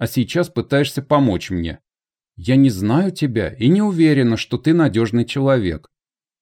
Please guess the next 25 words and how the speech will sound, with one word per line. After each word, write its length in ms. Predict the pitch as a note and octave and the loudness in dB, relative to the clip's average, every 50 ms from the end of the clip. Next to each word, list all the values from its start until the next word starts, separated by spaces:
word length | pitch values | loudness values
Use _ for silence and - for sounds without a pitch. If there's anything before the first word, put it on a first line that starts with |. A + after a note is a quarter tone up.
| _ _ | _ _
Могу 360 | - F#2+ - A2 G2 F#2+ F3 | -4 -2 0 0 0 0 0
я 120 | A#3 B3 A3 | 0 0 -2
попросить 600 | - - A#3 - D#3 D#3 D#3 D3+ - D3 - - | -2 -4 -4 -2 -2 -2 -2 -2 -4 -4 -2 -2
оставить 480 | A#2+ A#2 - - - F3+ F3 D#3+ - | -2 -4 -4 -2 -2 0 0 0 0
меня 240 | - A#2 A2 G#2+ G#2 | -2 0 0 -2 -4
в 140 | - - - | -6 -6 -6
покое?" 560 | D3 D#3 D3+ D3+ - A2 F2+ E2 D#2 C#2 - _ _ _ _ _ _ _ _ _ _ _ _ _ _ _ _ _ _ _ _ | -6 -6 -4 -6 -6 -4 -4 -4 -6 -8 -14 _ _ _ _ _ _ _ _ _ _ _ _ _ _ _ _ _ _ _ _
Вадим 640 | - F#2+ F#2 F#2+ G2 F#2 F2 D#2+ G2 D#3 G3 F#3+ F#3 | -8 -4 -2 0 0 0 0 0 0 0 0 -2 -2
почесал 560 | - C#3+ - - A#2+ - - - A#2 G#2 F#2+ | -4 -4 -4 -4 -6 -4 -2 -2 -2 -2 -2
колючую 560 | - A2 G#2 G2 G2 G2 F2+ - - G2 F2+ | -2 -2 -2 0 0 -2 -4 -4 -4 -4 -4
бороду 560 | D2+ D2+ G2+ C#3 E3+ F3 F3 E3 D3 D#3 D#3 | -2 -2 0 0 2 2 0 0 0 0 -2
и 240 | D#3 D#3 - D#3+ F3+ | -2 -2 -2 -2 -2
разочарованно 1040 | F#3+ F#3 F#3 F3 E3 F3 D#3+ - - D#3+ D3 B2 B2 A2+ A2 G2+ A2 A2+ A2+ A2+ | 0 0 0 0 -2 -4 -4 -4 -2 -2 0 0 2 0 0 2 0 0 0 0
выдохнул. 800 | G#2 F#2 F#2+ G#2 G2 D#2 F2+ E2 - - - D#2 D2+ C#2+ - _ _ _ _ _ _ _ _ _ _ _ _ _ _ _ | -2 -2 -2 -4 -4 -4 -4 -8 -8 -8 -8 -8 -8 -8 -12 _ _ _ _ _ _ _ _ _ _ _ _ _ _ _
Он 240 | - A#2+ A#2 A2+ G2+ | 0 2 2 2 2
был 200 | A#2 A2+ A2+ A2+ | 2 2 2 2
уверен, 640 | A2 G#2 G#2 C3+ D#3+ D#3+ C3 G2+ E2+ E2 - - _ | 2 2 2 2 2 2 0 0 -2 -4 -8 -10 _
что 260 | - - - - C3 B2+ | -14 -12 -8 -6 -6 -4
почти 440 | - C#3 C3 B2+ - - - F3+ | -2 -2 -2 -2 -4 -8 -6 -6
уговорил 580 | F3+ F#3 E3 D#3 D3+ D3+ E3 D#3+ D#3+ D3+ B2+ G2 | -4 -2 -2 -2 0 0 0 0 0 0 0 -2
Снежану 640 | - - - A2 G#2+ G2+ F2 G2 C3+ D#3+ E3 C#3+ A2+ | -4 -6 -6 -4 -4 -4 -2 -2 0 0 0 0 0
на 140 | G#2 G#2 G#2+ | 0 0 0
расширение 800 | G#2+ G#2 - - - - A#2+ A2+ A2 C3 D3+ D#3+ D#3+ D3+ C#3+ C3+ | -2 -2 -4 -6 -4 -2 -2 0 0 0 0 2 2 4 4 4
ее 320 | A#2 A2 A2 G#2+ G2+ B2 | 4 2 2 2 2 0
бизнеса, 720 | A#2+ A#2 D3+ F3+ E3 - G#2+ G2 F2+ - - - - D#2 | 0 -2 -2 -4 -4 -4 -4 -4 -6 -6 -8 -14 -16 -16